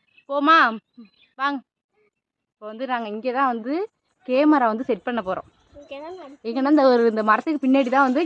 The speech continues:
Speaker 1: கேமரா வந்து செட் பண்ணலாம்னு பிளான் பண்ணியிருக்கோம் நாங்க. இந்த இடத்து-, தேங்காய் விழுந்துட்டு. இந்த இடத்துல தான் பாத்தீங்கன்னா கேமரா வந்து செட் பண்ண போறோம், மரத்துக்கு பின்னாடி தான். செட் பண்ணுவோமா?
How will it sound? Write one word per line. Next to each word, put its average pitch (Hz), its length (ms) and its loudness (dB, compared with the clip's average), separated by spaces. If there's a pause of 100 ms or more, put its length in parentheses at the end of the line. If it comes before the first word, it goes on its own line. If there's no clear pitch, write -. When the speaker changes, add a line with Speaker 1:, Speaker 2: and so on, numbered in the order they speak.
Speaker 1:
கேமரா 269 360 2
வந்து 247 180 -4
செட் 226 160 -4
பண்ணலாம்னு 226 340 -4
பிளான் 214 200 -2
பண்ணியிருக்கோம் 196 340 -8
நாங்க. 180 180 -4 (1300)
இந்த 262 160 0
இடத்து-, - 1160 -12
தேங்காய் 311 300 4
விழுந்துட்டு. 277 320 -2 (160)
இந்த 269 180 -4
இடத்துல 277 300 -2
தான் 302 100 2
பாத்தீங்கன்னா 269 380 -4
கேமரா 262 340 -2
வந்து 254 140 -4
செட் - 160 -8
பண்ண 233 140 -6
போறோம், 202 280 -6
மரத்துக்கு 240 360 -4
பின்னாடி 220 300 -12
தான். - 100 -10 (1200)
செட் 254 160 -16
பண்ணுவோமா? 302 380 0